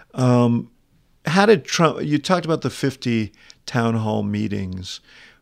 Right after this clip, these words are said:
What were those like post-Trump? And, um, wh-, what did, what did you see there that said, "Man, this is gonna be a tough road to hoe"?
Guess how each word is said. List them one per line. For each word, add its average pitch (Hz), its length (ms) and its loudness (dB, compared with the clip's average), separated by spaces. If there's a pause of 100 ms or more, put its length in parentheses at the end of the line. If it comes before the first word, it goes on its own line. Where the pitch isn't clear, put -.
What 190 320 2
were 208 160 4
those 143 320 2
like 110 540 0 (420)
post-Trump? - 1900 -6 (300)
And, 107 480 -2 (120)
um, 113 420 -4 (680)
wh-, 143 240 -4
what 165 160 2
did, 165 240 2 (220)
what 151 160 0
did 156 140 -4
you 143 100 -2
see 127 340 2
there 107 320 4
that 104 240 -2
said, 110 420 -2 (800)
"Man, 120 140 0
this 127 120 -2
is - 60 0
gonna 120 200 0
be 110 140 0
a 98 100 0
tough - 720 -8 (260)
road 107 420 -4
to 113 140 -10
hoe"? 104 460 -8